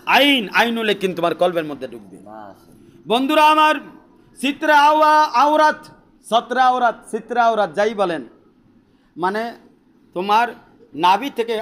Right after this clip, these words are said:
Speaker 1: টাকনু পর্যন্ত সতর ঢাকা, এটা নামাজের একটা শর্তের মধ্যে না,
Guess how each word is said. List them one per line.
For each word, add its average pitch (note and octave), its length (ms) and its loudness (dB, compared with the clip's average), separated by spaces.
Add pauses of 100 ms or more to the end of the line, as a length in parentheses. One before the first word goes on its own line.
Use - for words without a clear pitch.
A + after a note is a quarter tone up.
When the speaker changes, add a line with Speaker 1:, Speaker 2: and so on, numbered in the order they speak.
(120)
Speaker 1:
টাকনু F#3+ 300 -10
পর্যন্ত F3+ 360 -12
সতর E3+ 440 -6
ঢাকা, D#3+ 400 -4 (220)
এটা D3+ 160 -8
নামাজের F3+ 420 0
একটা F3+ 220 -4
শর্তের E3 340 -8
মধ্যে D3 260 -8
না, C#3 160 -10